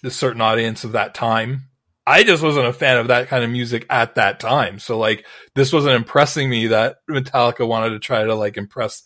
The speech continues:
the nu metal people wh-, when I wasn't impressed by the good nu metal bands, never mind the bands that were trying to be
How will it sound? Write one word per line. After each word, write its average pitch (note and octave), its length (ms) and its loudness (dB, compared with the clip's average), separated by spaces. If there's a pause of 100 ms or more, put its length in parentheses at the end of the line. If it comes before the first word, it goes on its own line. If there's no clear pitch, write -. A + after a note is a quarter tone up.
(360)
the A#2+ 100 0
nu C#3+ 160 4
metal A#2 440 2
people A2+ 560 -2
wh-, B2 320 -2
when B2 400 0
I B2+ 120 4
wasn't B2 440 2
impressed B2+ 440 2
by B2 160 6
the A#2 100 -2
good C3 300 -2
nu A#2 120 -6
metal G2+ 260 0
bands, G#2+ 360 -4
never A2+ 180 -2
mind A2 360 -4 (340)
the A#2 240 4
bands A#2 360 4
that A#2+ 120 2
were G#2+ 80 0
trying A2+ 320 0
to G#2 340 -4
be C3+ 440 -2